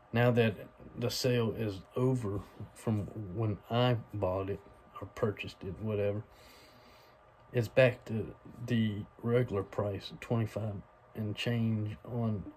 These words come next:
uh, the website when I looked at it. But you can pick this up,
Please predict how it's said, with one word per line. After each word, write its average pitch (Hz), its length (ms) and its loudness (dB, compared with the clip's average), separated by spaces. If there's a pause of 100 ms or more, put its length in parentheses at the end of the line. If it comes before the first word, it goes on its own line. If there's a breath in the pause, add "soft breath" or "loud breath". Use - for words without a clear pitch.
uh, 113 320 2 (1400 loud breath)
the 117 80 -2
website 120 560 4
when 120 180 0
I 113 60 2
looked 127 340 2
at 139 220 2
it. 123 60 -2 (1080 loud breath)
But 101 120 -2 (180)
you 135 120 0
can 131 120 2
pick 120 200 0
this 113 220 -2
up, 117 220 2